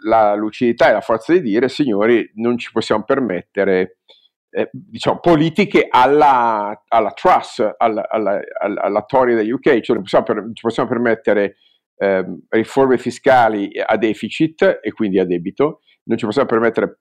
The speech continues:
prepensionamenti che vadano ulteriormente a, a pesare il, il già fragile bilancio previdenziale".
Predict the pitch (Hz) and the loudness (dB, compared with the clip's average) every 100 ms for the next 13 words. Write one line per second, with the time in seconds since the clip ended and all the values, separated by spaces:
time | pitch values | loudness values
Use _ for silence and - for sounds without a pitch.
0 | _ 117 127 127 117 127 113 110 117 107 | _ -2 0 0 0 0 0 0 0 -2
1 | 98 - 104 107 107 104 - 120 123 110 | -6 -4 0 2 0 -4 -4 -2 0 0
2 | 113 104 95 - - 85 - - 101 123 | -2 -2 -4 -4 -8 -8 -6 -4 0 2
3 | 120 101 101 101 101 - - _ _ _ | 2 2 0 0 0 -2 -10 _ _ _
4 | - 98 95 - - _ 92 107 113 110 | -10 -8 -8 -14 -20 _ -4 2 4 4
5 | 101 85 - 117 123 120 101 92 104 104 | 0 -4 0 2 2 -2 -2 -2 -2 -4
6 | 104 104 98 117 170 110 82 92 123 | -4 -4 -2 -2 -2 0 0 0 -2